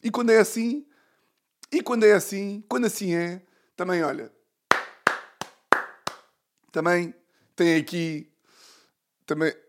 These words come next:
também tem aqui a minha, a minha quê? Epá, o meu, o meu muito obrigado. Agora, agora, agora, agora, agora. Não é por isso, não é por isso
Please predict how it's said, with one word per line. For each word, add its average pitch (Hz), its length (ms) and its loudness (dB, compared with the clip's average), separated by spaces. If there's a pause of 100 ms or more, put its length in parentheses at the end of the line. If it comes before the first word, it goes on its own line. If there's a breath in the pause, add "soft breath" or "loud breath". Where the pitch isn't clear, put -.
(120)
também 143 200 -2
tem 143 200 0
aqui 139 180 -4
a 135 40 0
minha, 120 560 -6 (1700)
a 127 60 -6
minha 131 180 -4
quê? - 220 -20 (600)
Epá, - 180 -8
o - 40 -6
meu, - 340 -10 (720)
o - 60 -8
meu 131 100 0
muito 135 160 0
obrigado. 120 420 -2 (580 soft breath)
Agora, 156 460 4 (640)
agora, 135 440 2 (1300)
agora, 175 380 2
agora, 175 280 6
agora. 135 420 2 (1200 loud breath)
Não 180 220 6
é 180 80 8
por 160 160 0
isso, - 360 -4 (140)
não 143 180 0
é 147 60 2
por 131 160 -6
isso - 280 -10